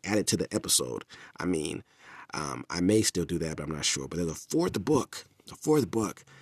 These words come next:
that I was like, "Yo, I can't believe I, I forgot about that." Um, it's called the, uh, hundred, oh, shoot, hundred M, hundred, hundred M offers.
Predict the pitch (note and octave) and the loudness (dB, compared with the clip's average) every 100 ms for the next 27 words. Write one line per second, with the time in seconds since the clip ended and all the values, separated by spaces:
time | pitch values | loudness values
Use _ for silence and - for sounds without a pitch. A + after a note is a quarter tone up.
0 | - _ - F#2 F2+ - - A2 A#2 G#2 | -20 _ -6 -2 0 -2 -2 2 2 4
1 | G2+ F#2+ A2 A#2 F#2+ F2 - A2+ G#2 G#2+ | 2 2 2 2 0 -2 -2 0 2 2
2 | F2 C#2+ - E2 - F2 G2 A2 F#2+ D#2 | 2 -4 -8 -10 -8 -4 0 0 0 -2
3 | - B1+ - - - - - _ - F2 | -6 -10 -10 -12 -18 -20 -20 _ -6 -4
4 | E2+ D#2+ D2 - F2+ - B2 A2 G2+ G2 | -2 -2 -6 -8 -8 -4 0 0 2 4
5 | F2+ D#2 C#2+ B1 - _ _ - - - | 2 0 -6 -10 -14 _ _ -8 -2 6
6 | D3+ D#3+ D#3 - _ _ _ _ _ _ | 8 8 6 2 _ _ _ _ _ _
7 | - - - - - - C2+ A#1 - - | -16 -14 -12 -6 -2 0 -2 -6 -12 -14
8 | _ - _ _ - C#3+ D3 D3+ C#3 - | _ -20 _ _ -4 2 4 6 6 4
9 | _ _ _ G#2+ A#2 A#2 A#2 - C#3+ D3 | _ _ _ 2 6 6 4 2 0 0
10 | - - - F3 F3+ - A#2+ A#2+ - - | -4 -4 4 6 4 4 6 6 4 2
11 | E2+ - - - | 2 -4 -4 -2